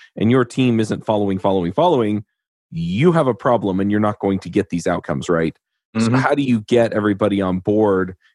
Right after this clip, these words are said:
Speaker 1: and everybody kind of pulling in the same direction so that the, the, you get the outcomes that we're talking about here?
Speaker 2: Yeah, it's a great question.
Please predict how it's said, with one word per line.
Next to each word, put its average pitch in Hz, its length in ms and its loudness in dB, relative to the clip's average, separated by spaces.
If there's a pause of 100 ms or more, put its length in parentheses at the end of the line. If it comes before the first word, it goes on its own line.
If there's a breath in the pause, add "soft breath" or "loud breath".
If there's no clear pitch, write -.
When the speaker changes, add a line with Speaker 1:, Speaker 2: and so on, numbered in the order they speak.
Speaker 1:
and 98 80 0
everybody 107 340 0
kind 107 280 0
of 92 180 -4
pulling 123 340 0
in 104 120 0
the 98 100 0
same 107 240 -2
direction 95 640 -2 (360)
so 117 180 2
that 95 180 0
the, 104 240 2
the, 104 120 -8
you 101 180 -2
get 107 180 0
the 101 100 2
outcomes 98 340 -2
that - 60 -6
we're 65 100 -6
talking - 260 -2
about 57 160 -6
here? - 260 -10 (400 soft breath)
Speaker 2:
Yeah, 110 260 0
it's 113 120 -6
a 110 40 -2
great 107 220 0
question. 90 460 -4